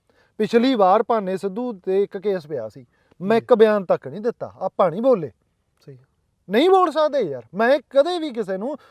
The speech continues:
Speaker 1: ਐਡੀ ਮਾੜੀ ਭਾਸ਼ਾ ਦਾ ਨਹੀਂ ਸਮਰਥਨ ਕਰ ਸਕਦਾ ਯਾਰ, ਕਿਵੇਂ ਕੀਤਾ ਜਾ ਸਕਦਾ? ਪਰ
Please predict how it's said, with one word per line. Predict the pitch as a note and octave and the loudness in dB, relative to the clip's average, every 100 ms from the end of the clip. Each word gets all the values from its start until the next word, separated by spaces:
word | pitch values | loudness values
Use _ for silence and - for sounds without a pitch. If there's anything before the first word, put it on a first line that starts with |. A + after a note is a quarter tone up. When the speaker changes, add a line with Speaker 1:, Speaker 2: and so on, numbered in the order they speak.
| _ - | _ -2
Speaker 1:
ਐਡੀ | A3+ G3 C4 C4+ | -2 0 -2 -4
ਮਾੜੀ | G3+ G3+ A#3 | -2 0 2
ਭਾਸ਼ਾ | C#4 A#3+ F3+ | 0 0 0
ਦਾ | F#3 B3+ - | 0 -2 -4
ਨਹੀਂ | G#3+ A3 F4+ F#4+ | -14 -10 -8 -8
ਸਮਰਥਨ | E4 C#4 - A3 | -6 -8 -8 -8
ਕਰ | F#3 D3 | -8 -8
ਸਕਦਾ | D#3 C3 B2+ | -10 -10 -10
ਯਾਰ, | A#2 E3+ G#2+ _ _ _ - | -10 -12 -12 _ _ _ -8
ਕਿਵੇਂ | C4+ E4 | -8 -6
ਕੀਤਾ | C#4+ - A3 | -8 -4 -2
ਜਾ | E3 A2 | -2 -6
ਸਕਦਾ? | _ _ _ _ _ _ _ _ _ _ _ - | _ _ _ _ _ _ _ _ _ _ _ 4
ਪਰ | F3+ F#3 | 6 6